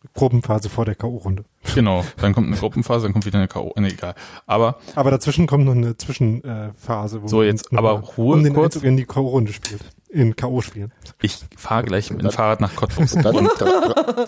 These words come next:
Speaker 3: dann
Speaker 4: war
Speaker 3: eins im
Speaker 4: schnell.
Speaker 3: Sinn und dann werden die zuerst ein Kniffel,
Speaker 2: Ja.
Speaker 3: dann zweiter.
Speaker 2: Richtig.
Speaker 1: Don't hate the podcaster, hate uefa. <laughs>
Speaker 2: So, was ich sagen wollte. Es gibt ja auf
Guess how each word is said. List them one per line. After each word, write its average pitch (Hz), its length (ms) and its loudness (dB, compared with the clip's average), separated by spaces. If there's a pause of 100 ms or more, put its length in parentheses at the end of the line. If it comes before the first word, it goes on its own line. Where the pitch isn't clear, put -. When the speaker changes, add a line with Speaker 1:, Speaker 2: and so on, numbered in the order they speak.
(100)
Speaker 3:
dann 151 200 2
Speaker 4:
war - 80 -2
Speaker 3:
eins - 220 0
im 127 60 -2
Speaker 4:
schnell. 240 180 2
Speaker 3:
Sinn 208 80 2
und 165 140 0
dann 131 300 0
werden 120 200 0
die - 100 -12
zuerst 104 380 -2
ein 120 40 -8
Kniffel, 113 280 -2
Speaker 2:
Ja. 95 80 2
Speaker 3:
dann 92 140 0
zweiter. 73 400 -6 (280)
Speaker 2:
Richtig. 98 260 -2
Speaker 1:
Don't 151 220 4
hate 151 240 0
the 135 140 2
podcaster, 139 580 -2
hate 123 280 -2
uefa. 117 360 -6 (280)
<laughs> - 260 -2
Speaker 2:
So, 90 240 -4 (200)
was 107 200 0
ich 143 140 2
sagen 123 360 4
wollte. 92 400 0 (840)
Es 110 140 0
gibt - 220 0
ja 123 80 4
auf 117 360 0